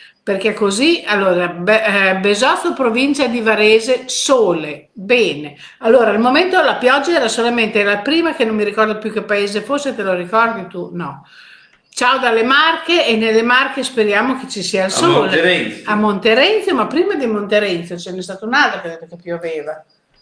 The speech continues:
Speaker 1: Va bene, Reggio Emilia sole ventotto gradi, come a Bologna allora, che da noi un caldo, un caldo, un caldo matto. Ho preso, sono andata via in autobus perché sono andata in centro a fare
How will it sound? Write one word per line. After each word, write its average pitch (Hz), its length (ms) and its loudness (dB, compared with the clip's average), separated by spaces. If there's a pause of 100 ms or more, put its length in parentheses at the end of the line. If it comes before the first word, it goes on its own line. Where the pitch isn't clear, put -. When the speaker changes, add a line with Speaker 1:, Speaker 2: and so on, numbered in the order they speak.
(480)
Speaker 1:
Va 220 140 0
bene, 196 300 0
Reggio 269 240 0
Emilia 330 340 4
sole 311 300 0
ventotto 277 360 -2
gradi, 196 300 0
come 269 220 2
a - 20 4
Bologna 226 480 2
allora, 175 300 0
che 202 100 -4
da 220 100 2
noi 269 120 0
un 277 260 -4
caldo, 349 540 0
un 285 100 -2
caldo, 277 400 0
un 240 80 -2
caldo 277 380 0
matto. 185 320 -2
Ho - 20 -8
preso, 226 380 0
sono 233 160 -4
andata 254 320 0
via 254 160 -2
in 247 160 -2
autobus 269 560 -2
perché 196 200 -10
sono 214 220 -10
andata 220 220 -2
in 214 100 -4
centro 226 320 0
a 202 40 -4
fare 202 500 0